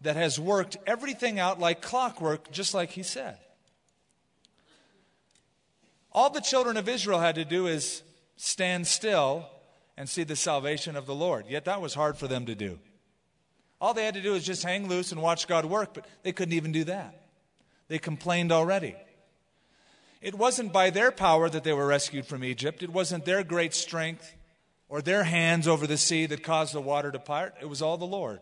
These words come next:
So far, it was all done for them. They had an incredible divine guidance system in a pillar of fire and a cloud that went by night and day.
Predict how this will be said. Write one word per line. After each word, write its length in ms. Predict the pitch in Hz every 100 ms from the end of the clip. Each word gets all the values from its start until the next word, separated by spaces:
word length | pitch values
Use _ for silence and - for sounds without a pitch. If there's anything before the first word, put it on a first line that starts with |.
| -
So 220 | - 196 202
far, 280 | 208 214
it 60 | 214
was 160 | 156 147
all 280 | 175 214
done 300 | 202 190 190 185
for 260 | 214 220
them. 220 | 160 110 85 - _ _ _ _ _ _ -
They 140 | 170
had 140 | 175
an 100 | 175
incredible 560 | 156 147 - 196 202 202
divine 480 | 160 147 170 185 175
guidance 440 | 165 160 165 165
system 480 | - 175 - 170 170 - - -
in 120 | 135
a 40 |
pillar 520 | - 185 196 190 190 - - _ _ _ -
of 120 | 123
fire 440 | - 170 175 185 185
and 160 | 147
a 40 | 139
cloud 440 | - 165 165 170
that 80 | 151
went 160 | 160
by 160 | 143 135
night 240 | 139 147
and 140 | 151 135
day. 280 | 117 113